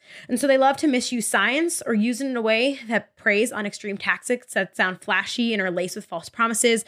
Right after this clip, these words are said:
They, they assume that you are not smart enough to understand what they are saying, and then they can use big fancy jargon to instill trust in them while they also are scamming you or hurting you in the process. And so, so many of these messages come back to the things we were all trained to be both one, insecure about, and two, told our value lies in and only in.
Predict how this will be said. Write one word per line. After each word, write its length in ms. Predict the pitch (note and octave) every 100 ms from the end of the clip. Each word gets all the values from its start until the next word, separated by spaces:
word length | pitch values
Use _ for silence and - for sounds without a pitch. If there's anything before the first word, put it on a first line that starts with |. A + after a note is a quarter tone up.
| - - -
They, 180 | A3+ A3+
they 180 | A3 A3+
assume 380 | G#3 - A3 A3+
that 80 | A#3
you 120 | A3
are 100 | A3
not 220 | G#3+ G3+
smart 220 | - G3+
enough 160 | G3+ -
to 100 | G3+
understand 440 | F#3+ F#3+ - F#3+ G3
what 120 | G3
they 80 | F#3
are 100 | F3+
saying, 360 | - F#3+ G#3
and 80 | A3+
then 100 | G3+
they 80 | F#3+
can 140 | F#3
use 160 | G3 G3
big 240 | - G3+
fancy 340 | - G3+ G3 G3
jargon 400 | - E3 F3+ G#3
to 160 | F#3+ -
instill 300 | F3 - E3+
trust 360 | - G3+ -
in 80 | D4
them 180 | D#4 E4
while 140 | B3+
they 120 | G#3 G#3
also 320 | F#3 - G#3
are 120 | F#3+
scamming 460 | - - D4+ C#4+ C#4+
you 160 | D4
or 360 | - A3 G#3+ -
hurting 220 | G#3 G#3+
you 140 | G3 F#3
in 80 | F#3+
the 60 |
process. 580 | - D#3+ - - - - - -
And 140 | D#4+ D4+
so, 320 | F#4+ F4+ D#4
so 140 | G#4 G#4+
many 160 | A4+ A4
of 60 |
these 140 | F4+ D4
messages 400 | C4+ C4+ C4 C#4
come 200 | C4 C4
back 200 | B3+ B3+
to 80 |
the 60 | C4
things 260 | A3 G#3+ G#3
we 60 |
were 80 | G#3+
all 160 | G#3+ -
trained 260 | - G#3+ G#3
to 80 | G3
be 280 | F#3 E3+ E3+ _ _
both 260 | A3+ A3 G3
one, 280 | B3 C4
insecure 500 | F4 B3 - D4 C4+
about, 240 | A3+ G#3+ G#3
and 100 | G#3+
two, 340 | - B3+ B3+
told 260 | A#3+ B3 C4
our 60 | C#4
value 300 | G#3+ A3 G3+
lies 300 | F#3 F#3 F3+
in 100 | F3+
and 100 | F3+
only 240 | E3+ E3
in. 240 | D3 C3+